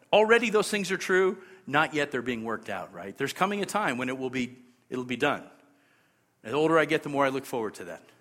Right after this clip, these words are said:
It's coming, <laughs> right, Rob? <laughs> Now, theologically, we categorize all this stuff, this pretty heavy stuff. We put it under the category of union with Christ.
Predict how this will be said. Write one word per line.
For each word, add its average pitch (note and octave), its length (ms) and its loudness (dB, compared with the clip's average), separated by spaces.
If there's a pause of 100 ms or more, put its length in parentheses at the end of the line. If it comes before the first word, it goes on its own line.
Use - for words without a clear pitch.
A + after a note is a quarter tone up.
(400)
It's - 160 -12
coming, G#2+ 360 -2
<laughs> - 40 -6
right, B2 260 -2
Rob? C#3 320 -4 (460)
<laughs> D#4 60 2 (1300)
Now, D#3+ 260 4 (160)
theologically, A#3 760 4 (120)
we G3+ 120 -4
categorize G3+ 800 0
all G#3 200 2
this G#3 140 0
stuff, D3+ 200 4
this G#3 120 2
pretty G3+ 260 0
heavy F#3 220 4
stuff. - 400 -2 (360)
We F#3 100 0
put A#3+ 240 4
it A#3+ 100 2
under G3 200 2
the F#3+ 100 0
category D#3+ 640 2
of C3 240 -2
union F3+ 380 0
with D#3 160 -4
Christ. - 680 -4